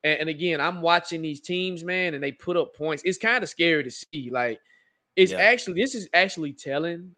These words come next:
Speaker 1: Um, and, and again, some Willie, William Jones, brother,
Speaker 2: Mm-hmm.
Speaker 1: Seahawks, Hawk, we ain't got the receivers to keep up with Tyreek Woodland. Uh, uh,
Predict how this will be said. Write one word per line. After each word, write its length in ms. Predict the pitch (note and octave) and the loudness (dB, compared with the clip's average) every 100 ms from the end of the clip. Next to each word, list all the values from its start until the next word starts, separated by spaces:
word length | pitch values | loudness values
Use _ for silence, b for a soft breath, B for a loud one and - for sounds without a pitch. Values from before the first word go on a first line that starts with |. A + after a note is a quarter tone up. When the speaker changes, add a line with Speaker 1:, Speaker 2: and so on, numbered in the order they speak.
| - | -4
Speaker 1:
Um, 460 | C#3 C3 B2+ A#2 _ - | -2 -2 -4 -8 _ 0
and, 220 | D3 D3 D#3+ | 2 2 0
and 100 | D#3 | -2
again, 300 | C#3+ F3 D#3 | 0 0 0
some 240 | F3 D3+ | -4 -2
Willie, 300 | D#3+ F3+ F3+ C#3+ | 4 4 2 -4
William 400 | C#3 D#3+ F#3 F3 | -2 0 0 -2
Jones, 440 | E3 G3 G#3+ A3+ - _ _ | -2 -2 -2 -4 -8 _ _
brother, 460 | B2 D#3+ G3 A3 B3 | 0 2 4 2 -6
Speaker 2:
Mm-hmm. 200 | C#3+ E3 | -8 -8
Speaker 1:
Seahawks, 720 | G3+ G#3 A3+ F3+ F#3+ F#3+ - _ _ _ _ _ _ _ - | -6 -4 -2 0 0 -2 -12 _ _ _ _ _ _ _ -2
Hawk, 340 | F3+ A#3+ B3+ | 4 4 4
we 160 | D#4 D4 | -2 -2
ain't 80 | F3+ | 0
got 160 | D#3+ | -2
the 80 | D3 | -2
receivers 380 | C#3+ - D#3+ B2+ | -12 -10 -12 -12
to 80 | B2 | -16
keep 280 | - D#3+ _ - | -14 -14 _ -20
up 100 | - | -18
with 120 | A#2 | -12
Tyreek 400 | D#3+ C#3+ C#3+ A#2+ | -2 -2 -2 -8
Woodland. 420 | C3+ D3+ D#3 A#3 _ _ _ - | -6 -6 -6 -14 _ _ _ -2
Uh, 240 | C#3+ | 0
uh, 40 | B2 | 0